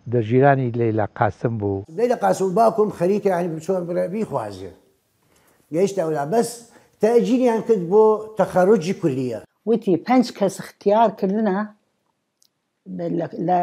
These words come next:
Speaker 3: بەغدا بمێنن، لێن هەموو عاڵەم چۆ سەرەوە. لە جامیعا لەگەڵم، ئە، تەلەبە هەیە، ئەوانەش اختیار کردنە.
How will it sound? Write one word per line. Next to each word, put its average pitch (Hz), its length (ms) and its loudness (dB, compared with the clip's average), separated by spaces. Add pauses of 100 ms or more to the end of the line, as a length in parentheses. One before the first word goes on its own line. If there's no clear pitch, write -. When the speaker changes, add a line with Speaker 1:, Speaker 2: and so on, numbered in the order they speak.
(140)
Speaker 3:
بەغدا 180 340 0
بمێنن، 226 560 0 (560)
لێن 175 360 0
هەموو 190 340 -2
عاڵەم 190 360 -2
چۆ 180 120 0 (120)
سەرەوە. 147 320 -4 (140)
لە 165 60 -8
جامیعا 165 460 -2 (100)
لەگەڵم، 170 400 -4
ئە، 165 180 -10 (180)
تەلەبە 165 400 -2
هەیە، 196 300 -2
ئەوانەش 170 520 -6
اختیار 185 400 -8
کردنە. 185 360 -12